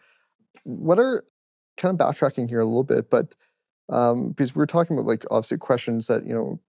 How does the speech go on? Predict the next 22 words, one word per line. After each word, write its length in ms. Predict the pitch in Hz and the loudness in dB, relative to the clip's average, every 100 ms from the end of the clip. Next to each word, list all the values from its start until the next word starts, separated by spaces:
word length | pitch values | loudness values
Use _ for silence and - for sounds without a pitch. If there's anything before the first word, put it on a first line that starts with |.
| - | -10
couples 480 | - 131 113 - - | -6 -4 -4 -6 -12
tend 220 | - 117 113 | -6 -4 2
to 260 | 113 - - | 2 2 -2
ask 260 | - 113 - | -4 -4 -2
you. 160 | 120 - - - | -2 -2 -12 -2
Are 80 | 151 | 2
there 100 | 214 | 2
any, 160 | 254 196 | 2 0
like, 180 | 143 | 2
red 220 | 110 123 - | 4 4 2
flags 400 | 110 110 113 120 | 2 2 2 2
that, 200 | 104 - _ | 2 -2 _
you 120 | - | -4
know, 80 | 117 | -4
couples 340 | - 131 123 | -2 0 0
should 160 | - 143 | 0 0
be 140 | 127 | 2
aware 360 | 113 113 113 120 | 2 4 4 4
of 120 | 123 - | 2 -4
when 220 | - 120 | 0 2
they 80 | 117 | 4
are 340 | 113 110 117 | 4 4 2